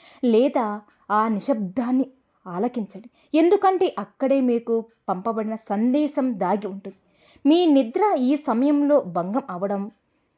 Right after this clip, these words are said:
సాధారణ విషయమైతే కాదు, ఇది మిమ్మల్ని మేల్కొలిపే ప్రయత్నం చేస్తుంది. విశ్వం, మీ ఇష్టదేవత,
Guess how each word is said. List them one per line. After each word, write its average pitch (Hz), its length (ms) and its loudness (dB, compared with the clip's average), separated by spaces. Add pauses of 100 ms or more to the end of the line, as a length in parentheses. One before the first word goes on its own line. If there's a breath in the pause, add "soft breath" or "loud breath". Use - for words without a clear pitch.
(100)
సాధారణ 220 460 -2
విషయమైతే 208 540 -6
కాదు, 185 380 -20
ఇది 262 240 -2
మిమ్మల్ని 330 480 0
మేల్కొలిపే 247 640 -2
ప్రయత్నం 269 500 -2 (100)
చేస్తుంది. 202 320 -14 (1000)
విశ్వం, 277 680 6
మీ 262 220 6
ఇష్టదేవత, 302 680 2